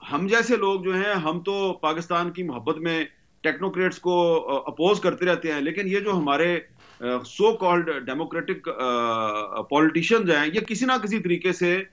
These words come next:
अ, आईएमएफ़ और वर्ल्ड बैंक के प्रेशर में आके ये जो इंपोर्टेड, अ, टेक्नोक्रेट्स होते हैं, इनको लाके या स्टेट बैंक का गवर्नर बना देते हैं या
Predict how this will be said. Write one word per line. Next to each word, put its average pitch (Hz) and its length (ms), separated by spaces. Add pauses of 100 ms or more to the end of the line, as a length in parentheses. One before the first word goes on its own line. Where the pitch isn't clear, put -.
(400)
अ, 139 200
आईएमएफ़ 190 380
और 185 160
वर्ल्ड 175 180
बैंक 185 160
के 190 60
प्रेशर 165 340
में 180 160
आके 151 440
ये 170 60
जो 175 200
इंपोर्टेड, 165 520
अ, 151 140
टेक्नोक्रेट्स 175 680
होते 139 220
हैं, 143 200
इनको 175 340
लाके 147 480 (280)
या 151 260 (140)
स्टेट 160 300
बैंक 165 160
का 180 60
गवर्नर 135 320
बना 160 200
देते 160 200
हैं 170 140
या 143 320